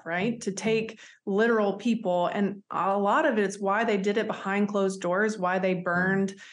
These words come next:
Speaker 1: and destroyed people behind closed doors, because even if they threw that in front of a, a ta-, a standard German eye, they wouldn't have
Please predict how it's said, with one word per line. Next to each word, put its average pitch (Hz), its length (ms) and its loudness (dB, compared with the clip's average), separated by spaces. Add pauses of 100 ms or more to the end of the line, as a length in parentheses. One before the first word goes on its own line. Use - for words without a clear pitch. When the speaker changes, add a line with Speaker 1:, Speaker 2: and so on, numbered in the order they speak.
(260)
Speaker 1:
and 190 420 0 (220)
destroyed 196 520 0
people 196 200 -2
behind 185 380 -2
closed 185 240 -2
doors, 196 300 0
because 202 400 -2
even 240 640 2
if 202 240 -4
they 196 180 2
threw 233 280 0
that 214 160 2
in 202 80 0
front 208 180 0
of 185 80 -2
a, 185 220 0 (280)
a 190 60 -4
ta-, 190 240 -4
a 208 60 0
standard 196 540 -2 (220)
German 196 720 0
eye, 180 580 0 (400)
they 202 200 2
wouldn't 190 420 2
have 180 320 -2